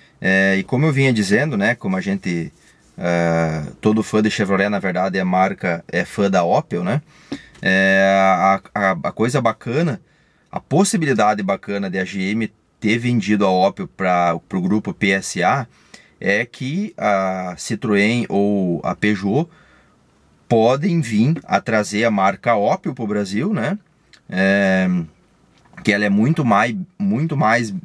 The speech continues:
é, bem vista, digamos assim, do que a própria P S A, é, inclusive na Europa, né? É, ou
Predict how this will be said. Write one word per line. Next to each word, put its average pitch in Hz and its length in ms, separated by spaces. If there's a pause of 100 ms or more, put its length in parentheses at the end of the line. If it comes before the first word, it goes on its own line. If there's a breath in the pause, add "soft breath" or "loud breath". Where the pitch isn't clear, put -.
(120)
é, 92 160
bem 107 260
vista, 120 380
digamos 90 440
assim, 107 280
do 104 120
que - 80
a 82 60
própria 98 280
P 87 120
S 87 260
A, 123 180 (560 soft breath)
é, 85 340 (380)
inclusive 98 480
na 104 100
Europa, 107 400
né? 131 160 (640 soft breath)
É, 95 1040 (240)
ou 143 500